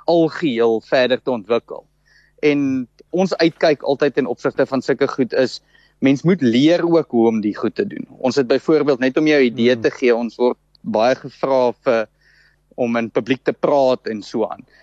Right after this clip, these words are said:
Speaker 1: En ons het kursusse byvoorbeeld daaroor gaan doen, wat nie noodwendig van die begin af ons sterkpunte was nie.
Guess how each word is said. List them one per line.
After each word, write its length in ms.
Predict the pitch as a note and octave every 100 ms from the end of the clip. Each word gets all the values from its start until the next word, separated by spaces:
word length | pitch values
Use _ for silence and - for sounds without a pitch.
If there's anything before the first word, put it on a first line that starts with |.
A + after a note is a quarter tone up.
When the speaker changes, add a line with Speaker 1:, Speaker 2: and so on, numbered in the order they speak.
| _ -
Speaker 1:
En 120 | D3
ons 120 | D3+
het 140 | E3+ -
kursusse 760 | A3+ F#3 - F3 - C#3+ B2+ G#2
byvoorbeeld 520 | - A#2+ - C3 B2 A2+
daaroor 400 | A2 A2 A2 -
gaan 180 | A2
doen, 140 | G2+ G2+
wat 140 | G#2+
nie 100 | D#3
noodwendig 560 | E3+ D#3+ B2 C3 C#3+ -
van 100 | D#3
die 80 | C#3+
begin 320 | C3 - D3
af 160 | C3 B2 _ _
ons 460 | B2+ A#2+ A2+ - -
sterkpunte 720 | - E3 D3+ D3 C3 A#2 G#2+
was 300 | G2+ F#2 -
nie. 160 | G2+